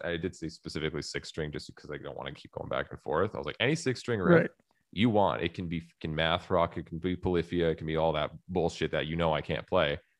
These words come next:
Speaker 1: Um, and if I don't learn that riff within five minutes, I gift subs to everybody. But in order to suggest a song, you have to
Speaker 2: Right.
Speaker 1: sub,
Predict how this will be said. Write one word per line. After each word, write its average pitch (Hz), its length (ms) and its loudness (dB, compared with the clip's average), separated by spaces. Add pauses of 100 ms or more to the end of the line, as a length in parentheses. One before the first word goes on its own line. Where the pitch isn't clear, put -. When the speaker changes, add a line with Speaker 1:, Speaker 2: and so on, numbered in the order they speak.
(280)
Speaker 1:
Um, 73 640 0 (140)
and 87 80 0
if 82 100 0
I 95 140 6
don't 117 160 2
learn 92 300 4
that 90 260 4
riff 82 280 0
within 80 260 -4
five 80 460 2
minutes, 120 480 -4 (680)
I 80 180 4
gift 78 320 -2
subs 76 380 2
to 69 100 0
everybody. 65 440 -4 (420)
But 98 200 6
in 87 100 0
order 92 180 2
to 92 100 -10
suggest 101 420 0
a 90 40 -2
song, 78 320 0
you 76 140 -4
have 73 240 2
to 180 140 4
Speaker 2:
Right. 156 200 4 (120)
Speaker 1:
sub, - 460 2